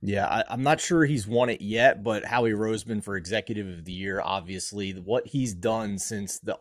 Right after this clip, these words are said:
awful Carson Wentz trade has been masterful with this roster. It's really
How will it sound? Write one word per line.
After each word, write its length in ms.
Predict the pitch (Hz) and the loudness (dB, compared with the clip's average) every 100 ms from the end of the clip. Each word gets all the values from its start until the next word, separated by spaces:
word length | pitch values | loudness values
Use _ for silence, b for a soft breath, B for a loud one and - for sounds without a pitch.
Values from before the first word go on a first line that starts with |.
| _ | _
awful 460 | 104 110 - 110 | 2 2 2 -2
Carson 460 | - 107 104 - 95 | 0 -4 -2 -4 -4
Wentz 260 | 95 104 - | -4 -4 -6
trade 460 | - 120 117 120 B B B | -2 0 0 -2 B B B
has 200 | - 104 | 0 0
been 300 | 92 104 98 | 2 0 0
masterful 720 | 101 107 104 - 87 95 82 82 | 2 0 0 -6 -12 -10 -10 -8
with 160 | 98 | -8
this 220 | 92 90 95 | -6 -8 -4
roster. 480 | 87 80 - 87 | -4 -4 -10 -10
It's 220 | 92 95 113 | -10 -10 -4
really 480 | 113 110 98 85 | -2 0 -2 -6